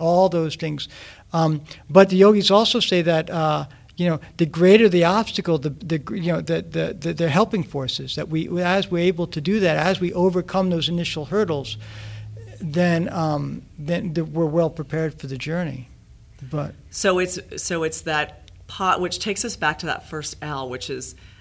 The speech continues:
Speaker 2: that listening,
Speaker 1: Mm-hmm.
Speaker 2: right? That, which is that hitting that pause button, being quiet. And, and what I, what I hear you saying is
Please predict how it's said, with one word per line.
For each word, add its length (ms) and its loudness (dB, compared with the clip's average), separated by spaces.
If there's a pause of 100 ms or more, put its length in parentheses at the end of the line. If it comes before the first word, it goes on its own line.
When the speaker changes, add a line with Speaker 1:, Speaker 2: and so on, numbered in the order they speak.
(160)
Speaker 2:
that 180 -6
listening, 540 -6
Speaker 1:
Mm-hmm. 80 2
Speaker 2:
right? 280 0
That, 280 -2
which 180 -8
is 140 -8
that 280 -6
hitting 400 -4
that 200 -6
pause 400 -6
button, 500 -8 (840)
being 240 -2
quiet. 520 0
And, 200 -6
and 140 -4
what 120 -4
I, 60 -4
what 160 -6
I 60 -4
hear 180 -6
you 120 -6
saying 300 -4
is 140 -8